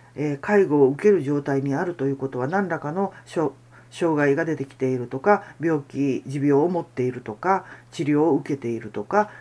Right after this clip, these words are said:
そういう状況なわけですね。で、えー、八十六歳までの間、えーと、こういう状態で、介護される状態で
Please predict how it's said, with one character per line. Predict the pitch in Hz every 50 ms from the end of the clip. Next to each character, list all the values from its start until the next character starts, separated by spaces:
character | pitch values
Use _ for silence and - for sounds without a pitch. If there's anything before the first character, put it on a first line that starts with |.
| -
そ | - - - 185
う | 190 185
い | 185
う | 175 175 156
状 | 143 160 165 160
況 | 143 - - 175 185
な | 202 185
わ | 143 131
け | - 135
で | 120 107
す | - - -
ね。 | 170 190 202 202 - - - - - - _ -
で、 | - 151 190 190 175 - - - - - -
え | 131 151 151 143 139 - - - _ _ - - _ _ _ -
ー、 |
八 | - 147 - 165
十 | 156 160 175 170
六 | 175 175 175
歳 | - - 208 196 175
ま | 165 147
で | 139 139
の | 131 123 110 117
間、 | 139 147 143 143 156 156 - - - - - - - - - - - -
え | 143 151 143 143
ー | 139
と、 | - - 143 143 135 - - - - - _ - - _ - - _ _ _ _ - _ _ _ _ _ _ _ _ _ _ -
こ | - 226 226
う | 240
い | 233 226 220
う | 202
状 | 185 208 202
態 | 202 190 170 170
で、 | 156 156
介 | - - 254 254
護 | 196 156 143
さ | - 185 175
れ | 180 175 175 175 175 - -
る | - 208 220
状 | 151 165 170 156 156
態 | 151 151 135 135 139 139
で | 147 190 202 190 -